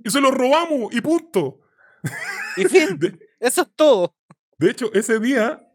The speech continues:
Speaker 1: eh, o sea, el día que grabamos el, el pil-, el piloto, me acuerdo porque lo escuché hace como un mes atrás, eh, decía como un nombre, eh, un nombre, le pusimos este nombre porque viene de otro, de otro podcast,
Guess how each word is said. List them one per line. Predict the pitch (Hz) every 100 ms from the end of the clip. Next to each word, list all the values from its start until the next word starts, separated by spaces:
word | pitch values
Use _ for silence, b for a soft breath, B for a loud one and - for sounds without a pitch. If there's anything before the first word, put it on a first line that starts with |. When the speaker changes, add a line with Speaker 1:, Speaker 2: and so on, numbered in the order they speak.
| -
Speaker 1:
eh, | 151 147 143 143 139 135
o |
sea, | 139
el | 147
día | 135 185
que | 156 135
grabamos | 127 156 160
el, | 143 120
el | 113 -
pil-, | 113 123
el | 123
piloto, | - 117 165 170 - -
me | 131
acuerdo | 127 151 156
porque | 135 135
lo | 127
escuché | 123 123 120 147
hace | 147
como | 143 151
un | 143
mes | 151
atrás, | 151 151 196 b b b b b _ _
eh, | 131
decía | 139 214 220 185
como | 170 156 160 170
un | 180 190
nombre, | 208 208 220 233 - -
eh, | 147 147 147 143 139 135
un | - 156
nombre, | 185 190
le | 143 135
pusimos | 143 202 202
este | 180
nombre | 180 202 208 214
porque | 208 165 165
viene | 147 165 185
de | 151
otro, | 160 180 190 185 180 180 175 123
de |
otro | 151 190 190
podcast, | 214 - 175 240